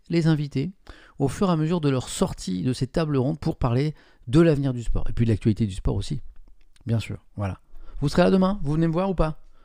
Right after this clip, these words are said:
Voilà. Ça va être sympa. Je vais emporter, euh, trois micros, quatre même. C'est vrai que je pourrais avoir un, deux, trois invités. Voilà.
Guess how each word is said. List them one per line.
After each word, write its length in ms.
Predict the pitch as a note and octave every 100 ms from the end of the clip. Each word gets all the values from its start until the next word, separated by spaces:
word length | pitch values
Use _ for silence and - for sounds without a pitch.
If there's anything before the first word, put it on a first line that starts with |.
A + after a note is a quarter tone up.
| -
Voilà. 160 | B2 A#2+ - -
Ça 60 | -
va 60 |
être 80 | G2+
sympa. 260 | C#3+ G3+ - - _ _ - _ _ _ _ _ - - _ - - - - - - -
Je 100 | G2+
vais 40 |
emporter, 380 | C#3 C3 - D3+
euh, 100 | A#2+
trois 200 | - E3
micros, 480 | D3+ A#2 F3 C#4 - - - - - - - - - -
quatre 320 | F3 - B2+
même. 260 | E3 B3
C'est 100 | A#3
vrai 120 | A#2+ C#3
que 60 |
je 40 | -
pourrais 180 | A2+
avoir 280 | G#2+ B2+ A#2
un, 240 | C#3+ C#3+ B2+
deux, 220 | C3+ D3+
trois 320 | - C3+ A#2
invités. 380 | G#2+ G2+ - G#3
Voilà. 240 | C3 C3